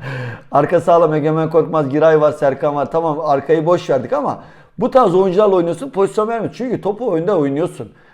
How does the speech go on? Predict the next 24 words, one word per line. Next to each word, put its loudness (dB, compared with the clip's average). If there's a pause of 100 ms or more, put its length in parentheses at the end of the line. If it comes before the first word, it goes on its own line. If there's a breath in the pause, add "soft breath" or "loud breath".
Çünkü -4
top 0
sende. -2 (200 loud breath)
Topu, 2 (180)
e, 2 (100)
çabuk 0
kaptırmadığında, 2
hatalı, 2
çok -2
hata 2
yapmadığında, 0
orta 0
saha -2
oyuncuların, 2
topu -6
bilen 0
oyuncular -2
olduğunda 0 (300 loud breath)
sen -2
problem 2
yaşamazsın. -4
Ama 0
sen 0 (480 loud breath)
bir, 0